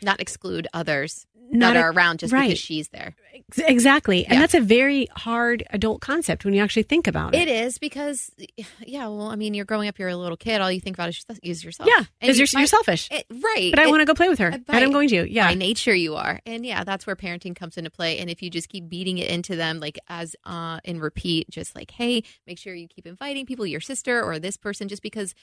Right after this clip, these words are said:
Speaker 1: you haven't seen your friend in a while doesn't mean that your friend that's been with you all day doesn't mean that they don't exist.
Speaker 2: Yeah.
Speaker 1: You know what I mean?
Speaker 2: Yeah.
Speaker 1: Yeah. That
Speaker 2: It,
Speaker 1: is
Speaker 2: it's
Speaker 1: more of a, an adult con-, concept, though. And managing, managing
Speaker 2: Right.
Speaker 1: expectations and managing everything.
Speaker 2: Right.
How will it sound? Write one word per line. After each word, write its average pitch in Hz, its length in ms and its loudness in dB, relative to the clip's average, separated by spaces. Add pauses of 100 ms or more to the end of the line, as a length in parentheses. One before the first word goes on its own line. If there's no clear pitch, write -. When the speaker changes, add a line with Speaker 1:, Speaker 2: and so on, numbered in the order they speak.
(240)
Speaker 1:
you 202 120 -4
haven't 175 220 -2
seen 180 200 -8
your - 100 -10
friend 302 260 -8
in 233 100 -4
a 190 40 -8
while 170 500 -8 (100)
doesn't 196 240 -2
mean 170 300 -4
that 156 220 -8 (240)
your 170 140 0
friend 165 240 -4
that's 156 160 -6
been 165 180 -2
with 160 180 -8
you 151 100 -4
all 143 120 -2
day 156 240 -2
doesn't 151 240 -8
mean 156 140 -8
that 143 120 -12
they - 80 -10
don't - 200 -10
exist. - 520 -6
Speaker 2:
Yeah. 247 420 0
Speaker 1:
You 208 80 -8
know 190 100 -4
what 190 120 -6
I 202 40 -6
mean? 220 220 -2
Speaker 2:
Yeah. 254 320 2 (360)
Speaker 1:
Yeah. - 140 -8 (240)
That 262 140 8
Speaker 2:
It, 320 80 4
Speaker 1:
is 320 80 2
Speaker 2:
it's 330 80 -2
Speaker 1:
more 269 120 0
of 208 80 -2
a, - 160 -4
an 175 120 -10
adult 151 320 -12
con-, 143 260 -20 (180)
concept, - 500 -14
though. - 240 -10 (320)
And 240 140 2
managing, 175 720 -4
managing 170 340 -4
Speaker 2:
Right. 247 200 6
Speaker 1:
expectations 160 640 -4
and 151 80 -8
managing 147 440 -12
everything. - 460 -18
Speaker 2:
Right. 220 400 4